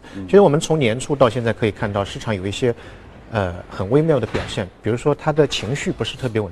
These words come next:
Speaker 2: 定。
Speaker 1: 对。
Speaker 2: 上周的话是荷兰的大选，其实荷兰大选，<clears throat> 客观地讲，这个事件对市场的影响应该比较小，因为荷兰我们去看这个地理，这个整个地理的位置，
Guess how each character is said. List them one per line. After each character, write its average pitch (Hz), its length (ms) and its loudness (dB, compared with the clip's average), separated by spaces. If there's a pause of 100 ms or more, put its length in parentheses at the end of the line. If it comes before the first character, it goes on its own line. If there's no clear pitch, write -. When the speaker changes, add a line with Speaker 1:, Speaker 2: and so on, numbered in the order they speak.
Speaker 2:
定。 101 160 -4 (140)
Speaker 1:
对。 98 120 -4 (140)
Speaker 2:
上 185 300 4
周 160 180 6
的 147 100 4
话 113 360 2
是 98 280 -8
荷 113 200 0
兰 107 120 0
的 107 60 -4
大 98 180 -4
选， 98 160 -12 (400)
其 - 120 0
实 247 80 6
荷 202 100 2
兰 233 100 0
大 220 140 4
选， 147 260 0 (100)
<clears throat> 131 380 4
客 233 160 10
观 214 140 6
地 202 140 4
讲， 98 200 -4
这 202 140 2
个 101 340 4
事 - 160 -6
件 127 280 0
对 147 160 0
市 - 160 -4
场 120 100 -4
的 101 80 -2
影 127 80 -2
响 101 180 -6
应 117 140 -6
该 131 260 0 (400)
比 110 80 -4
较 123 140 4
小， - 220 -6 (100)
因 143 80 -2
为 151 180 0 (380)
荷 165 100 2
兰 190 120 4
我 135 80 2
们 107 100 -2
去 - 140 -4
看 117 240 -2
这 110 120 -2
个 98 140 -2
地 143 160 -2
理， 98 140 -6 (400)
这 113 120 0
个 98 140 -2
整 98 160 -10
个 117 60 -2
地 139 160 -2
理 98 100 -6
的 104 100 -4
位 123 160 2
置， - 200 -12